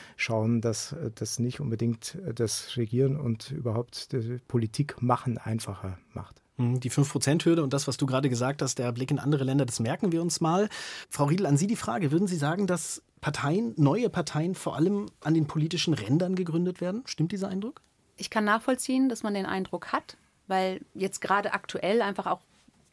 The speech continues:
Speaker 3: Parteien mit ihren Neugründungen präsent sind, die eben nicht in der programmatischen Mitte sind, keine Masseparteien sind oder dergleichen.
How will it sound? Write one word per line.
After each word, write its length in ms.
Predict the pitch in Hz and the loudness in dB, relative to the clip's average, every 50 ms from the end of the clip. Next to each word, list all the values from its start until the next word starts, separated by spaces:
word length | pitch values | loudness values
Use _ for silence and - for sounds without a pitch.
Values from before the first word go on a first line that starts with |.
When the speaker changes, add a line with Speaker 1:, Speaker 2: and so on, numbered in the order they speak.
| _ - | _ -12
Speaker 3:
Parteien 500 | - - 190 - - - 196 202 208 214 | -8 -6 -6 -4 0 2 2 2 2 0
mit 100 | 208 196 | -2 -4
ihren 200 | - 196 190 190 | -2 -2 0 0
Neugründungen 720 | 190 185 190 196 196 - 196 190 202 196 196 190 190 185 | 2 2 2 0 0 0 0 0 0 0 0 0 -2 -2
präsent 600 | - - - 180 165 156 151 170 165 208 233 233 - | -2 -2 -2 -2 0 0 2 2 2 4 2 2 2
sind, 300 | - 247 247 254 247 - - - _ - 208 | 2 2 2 2 0 -2 -8 -20 _ -10 -8
die 120 | 190 - | -4 -2
eben 240 | 196 175 - 185 180 | -2 -2 0 0 0
nicht 240 | 208 214 - - - | 0 0 -2 -2 -4
in 100 | 185 175 | 0 0
der 80 | 165 | 0
programmatischen 800 | - - 190 - 170 170 170 156 160 156 151 147 - 165 151 156 | -2 -4 -8 -4 -2 2 2 2 2 0 -2 -8 -6 -4 -2 0
Mitte 360 | 165 214 262 - - 269 240 | 2 2 2 2 2 2 2
sind, 420 | 202 - 226 226 226 226 226 226 - - - - - - - _ _ - | 2 2 0 2 2 0 -2 -4 -6 -14 -20 -18 -20 -20 -20 _ _ -10
keine 260 | - 185 175 170 160 | -4 -2 0 0 0
Masseparteien 920 | 165 180 196 220 - 226 190 - 208 202 - - 196 190 185 185 190 190 180 | 2 2 2 2 0 -4 -2 -2 -2 -4 -2 -2 0 0 2 2 0 -2 -2
sind 280 | - 190 185 185 170 | -2 -2 -2 -2 -2
oder 160 | 170 170 180 | -4 -4 -4
dergleichen. 760 | 170 175 165 160 - 160 151 175 208 254 262 - - 285 285 | -2 -2 -4 -2 -2 -2 0 2 2 0 0 0 2 0 0